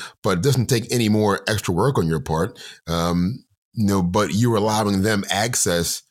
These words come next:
to your audience, and, you know, and, and they can, and they can expand your, your audience with you.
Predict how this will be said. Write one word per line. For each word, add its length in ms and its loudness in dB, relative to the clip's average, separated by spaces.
to 100 -2
your 220 0
audience, 580 -2
and, 440 0
you 120 -2
know, 180 0
and, 300 -2
and 180 0
they 140 2
can, 260 -2
and 180 -2
they 160 2
can 380 0
expand 580 0
your, 260 0
your 240 0
audience 640 0
with 240 2
you. 160 -4